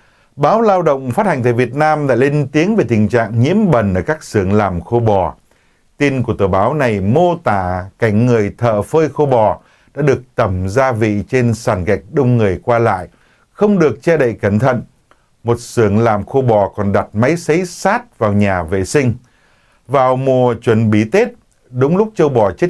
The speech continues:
cóng khắp nơi, thịt tươi về xưởng tấp nập, các chủ lò phải thuê thêm sinh viên vào làm việc. Một nữ sinh viên giúp việc cho một lò khô bò ở đường Hoàng Diệu, Đà Nẵng đã không ngần ngại nói với báo chí rằng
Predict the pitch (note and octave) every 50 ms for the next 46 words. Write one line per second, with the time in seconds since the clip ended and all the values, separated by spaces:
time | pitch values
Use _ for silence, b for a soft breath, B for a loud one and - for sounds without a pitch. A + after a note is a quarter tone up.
0 | F3 - - D3+ C#3 D#3+ F3+ F3 G#3+ G#3 E3 E3+ E3 D#3 D3 C#3+ C3 B2+ B B
1 | B B B B B _ - C#3 A#2+ - - _ - F#3 F3+ F3 D#3+ D3+ B2 A#2+
2 | A#2 A2 G2+ - - - G#2+ F#2+ F2 F2+ F2+ - G3+ G#3 - C#3+ C3 A#2 B2+ -
3 | _ _ _ - - E3 E3 E3 - - G#2+ G2 G#2 G#2+ G#2 G2+ F#2+ F2+ F2 -
4 | - F2+ E2+ - - B2 A#2+ A#2 F#2+ A#2 A2+ A2 G#2+ - B2 A#2+ A2 G#2+ A#2+ A2+
5 | A2 G#2+ G#2 G2 G2 F2+ F#2 F2 F2 F2 F2 E2 E2 D#2 F#2 G2 F#2 - - _
6 | _ _ _ b b b b b b b b b b b b C3+ D3+ D3 E3 G3
7 | G#3+ G#3+ A3 G3+ G3 F#3+ F#3 F3+ F3+ D#3+ G#3+ A#3+ G#3 E3 D#3 C#3+ C3+ - - -
8 | D#3+ D#3 C#3+ B2+ B2+ B2+ A#2+ A#2+ A2+ - - - D#3+ D3+ C3+ C3+ B2 A#2 A2 G#2
9 | G2+ G#2+ A#2 B2 B2 A#2 A2 G#2+ G2 A2 A2+ A2 G#2+ G#2 F#2 G2+ A#2 A#2+ A#2 A2
10 | G2+ A2 A2 G#2+ G#2 G#2+ A2+ A#2 C3+ F#3 A3 F#3+ D3+ E3+ E3 - - G3 F#3+ F3+
11 | D#3+ C#3 B2 B2 B2 B2 A#2 A#2 G#2 G#2 G#2 A2+ A#2+ B2+ D3+ D3+ C#3 C3+ D3+ D3
12 | - - E3+ F#3 E3 C#3+ C3+ A2+ G2+ F2